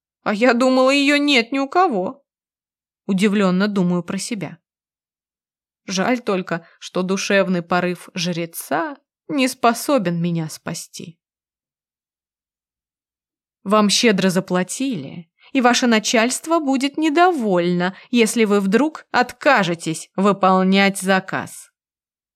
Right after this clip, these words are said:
Напоминает барон жрецу. И тот ожидаемо тушуется, бросает на меня извиняющийся взгляд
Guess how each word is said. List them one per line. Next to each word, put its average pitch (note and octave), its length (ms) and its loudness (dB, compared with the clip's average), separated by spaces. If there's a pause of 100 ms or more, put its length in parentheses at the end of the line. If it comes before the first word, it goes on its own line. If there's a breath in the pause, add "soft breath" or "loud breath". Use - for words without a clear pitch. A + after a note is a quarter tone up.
(360)
Напоминает F#3 720 0
барон G3 460 -2
жрецу. G3+ 640 -8 (1200)
И E3+ 100 -14
тот F#4+ 580 -10 (100)
ожидаемо A3 1120 -4
тушуется, - 920 -6 (480)
бросает G3+ 600 2
на F3+ 80 -2
меня F3+ 400 0 (160)
извиняющийся F3 960 0
взгляд F3 640 -6